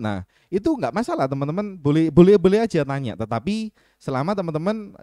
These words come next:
dalam tahap pengetesan. Tetapi kalau teman-teman udah masuk ke dalam, uh, real account yang beneran, tetapi teman-teman masih bertanya-tanya, "Mas, ini valid nggak? Mas, ini bener nggak sih? Mas, ini kayaknya, uh, kayaknya valid ya kan?" Nah, kalau teman-teman butuh konfirmasi dari teman-teman yang lain,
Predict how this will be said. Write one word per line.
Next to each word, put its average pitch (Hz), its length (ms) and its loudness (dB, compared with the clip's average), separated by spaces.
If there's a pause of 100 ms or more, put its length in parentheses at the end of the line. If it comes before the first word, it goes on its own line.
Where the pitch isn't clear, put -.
dalam 127 260 -2
tahap 147 380 -6
pengetesan. 131 500 -6
Tetapi 165 320 -4
kalau 208 160 -2
teman-teman 175 320 -4
udah 147 400 2 (380)
masuk 247 400 -4
ke 220 80 2
dalam, 147 400 0
uh, - 160 -6
real 240 240 0
account 180 400 -2
yang 170 160 -2
beneran, 131 400 -2
tetapi 160 320 -6
teman-teman 175 400 -6
masih 180 400 -10
bertanya-tanya, 151 560 -6
"Mas, 202 320 -8 (160)
ini 208 160 -4
valid 185 320 -4
nggak? 113 240 -4
Mas, 165 320 -4
ini 175 240 -4
bener 156 320 -2
nggak 107 160 -2
sih? 139 240 -4 (320)
Mas, 196 240 -4
ini 220 160 -4
kayaknya, 214 560 -2 (160)
uh, 165 320 -6
kayaknya 185 240 -6
valid 202 320 -2
ya 117 160 0
kan?" 120 160 0 (160)
Nah, 98 240 -8 (160)
kalau 190 160 -6
teman-teman 254 400 -8
butuh 175 240 2
konfirmasi 202 480 -2
dari 151 240 2
teman-teman 240 320 -2
yang 156 240 -4
lain, 117 320 -4